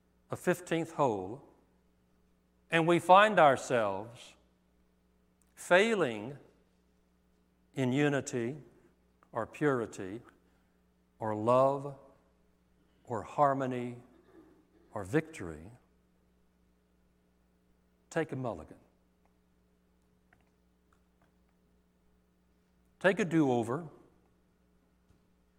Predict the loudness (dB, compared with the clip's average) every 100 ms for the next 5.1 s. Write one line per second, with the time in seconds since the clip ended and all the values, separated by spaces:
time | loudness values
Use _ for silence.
0 | _ _ _ _ _ _ _ _ _ _
1 | -20 -20 _ _ _ _ _ _ _ _
2 | _ _ _ _ -4 -4 2 4 4 4
3 | 0 -10 -18 -20 -20 _ _ _ _ _
4 | _ _ _ _ -8 -8 -4 -4 -4 -10